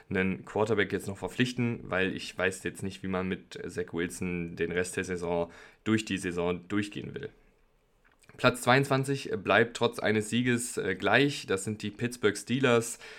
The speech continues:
die in einer sehr, sehr Ach- und Krach-Partie gegen die Cleveland Browns gewonnen haben. Äh, die Defensive kann Plays machen, äh, Offensive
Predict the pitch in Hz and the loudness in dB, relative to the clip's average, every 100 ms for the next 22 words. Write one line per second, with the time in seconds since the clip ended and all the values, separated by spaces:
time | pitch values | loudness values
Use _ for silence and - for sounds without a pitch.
0 | - - - _ 110 113 - 113 113 113 | -20 -20 -20 _ 0 2 2 4 6 6
1 | 104 110 123 110 113 110 110 101 - - | 8 10 10 8 8 8 6 4 -2 0
2 | 107 - 104 - 107 110 - 92 - 101 | 0 0 -6 -2 -4 -4 -6 -10 -6 -4
3 | 98 95 98 101 95 90 - 98 101 87 | -2 0 0 0 -4 -6 -6 -4 -4 0
4 | 90 110 - 104 104 107 101 101 101 101 | 2 2 0 2 2 2 4 4 4 0
5 | 101 - - - - - 95 92 98 120 | -4 -8 -18 -18 -12 0 2 2 4 4
6 | 147 143 131 127 127 - 123 143 - 143 | 6 2 2 2 2 2 2 2 4 6
7 | 147 147 139 143 151 151 151 202 185 117 | 6 4 2 2 -2 -2 -2 0 2 2
8 | - 123 110 117 117 117 117 117 | 4 2 2 -2 4 6 6 4